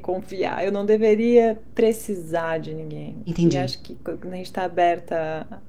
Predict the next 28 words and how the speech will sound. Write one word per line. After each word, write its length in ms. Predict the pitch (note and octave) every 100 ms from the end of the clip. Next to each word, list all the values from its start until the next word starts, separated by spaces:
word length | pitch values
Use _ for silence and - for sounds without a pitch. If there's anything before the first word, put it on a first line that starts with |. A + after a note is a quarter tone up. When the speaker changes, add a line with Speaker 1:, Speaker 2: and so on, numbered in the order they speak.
| -
Speaker 1:
a, 100 | -
a, 0 |
Speaker 2:
Imagina. 400 | - C3+ C#3 D3+
Speaker 1:
a 80 | B2
receber 720 | E3+ F3 - E3+ D#3 D#3+ D#3+ D#3+
o 80 | -
que 120 | -
o 40 |
outro 200 | E3+ E3
pode 220 | D#3 E3 -
te 140 | F3
dar, 260 | E3 D#3+ F3+
né? 220 | E3 E3 -
Speaker 2:
E, 180 | G3+ -
e 200 | F#3 G3+
a 40 | F#3+
gente 240 | A3 A3
tem 140 | A3
que 120 | G#3 G#3+
entender 560 | G#3 D3+ D3+ G3+ G3+
que, 100 | G3+ F3
às 80 | E3+
vezes, 260 | G#3+ A3+
quando 180 | - F#3+
o 60 | F3
outro 260 | E3+ -
quer 180 | - C#3
dar 320 | C3+ E3 D3